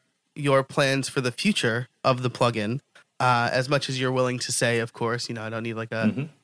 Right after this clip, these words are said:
Speaker 1: hard date or a road. I don't wanna tie you to anything, but what are you, what are you working on for the next release, let's say?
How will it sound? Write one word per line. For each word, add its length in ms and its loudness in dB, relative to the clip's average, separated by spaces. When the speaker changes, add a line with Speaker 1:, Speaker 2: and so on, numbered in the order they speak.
Speaker 1:
hard 360 2
date 260 2
or 140 4
a 80 2
road. 240 4
I 80 0
don't 100 0
wanna 160 -2
tie 360 0
you 260 -2
to 100 -6
anything, 420 -8
but 160 -8
what 140 0
are 40 -4
you, 120 -8
what 140 2
are 40 -2
you 120 -2
working 260 -2
on 200 -2
for 140 -4
the 100 -6
next 240 -8
release, 280 -8
let's 180 -10
say? 180 -8